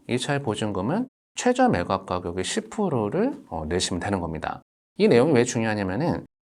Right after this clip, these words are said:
이 압류재산 공매 물건 같은 경우는 이천십오 년도까지는 이 차의 보증금을 냈을 때 매수 희망 금액의 십 프로를 냈었어야 됐어요.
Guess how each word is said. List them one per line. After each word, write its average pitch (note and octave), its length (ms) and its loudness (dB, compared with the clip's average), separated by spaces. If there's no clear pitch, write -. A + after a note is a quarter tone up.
이 - 40 2
압류재산 G3+ 500 6
공매 C#3 220 4
물건 C#3+ 240 0
같은 A#2+ 280 0
경우는 A#2 380 0
이천십오 F3 600 4
년도까지는 A#2+ 1000 2
이 C#3 80 4
차의 F3 160 4
보증금을 B2+ 460 2
냈을 F#2+ 340 -2
때 F3 240 -2
매수 C3 340 4
희망 A#3 440 4
금액의 A#2+ 360 2
십 G#3 200 -4
프로를 D3 340 0
냈었어야 F2 440 -2
됐어요. - 280 -8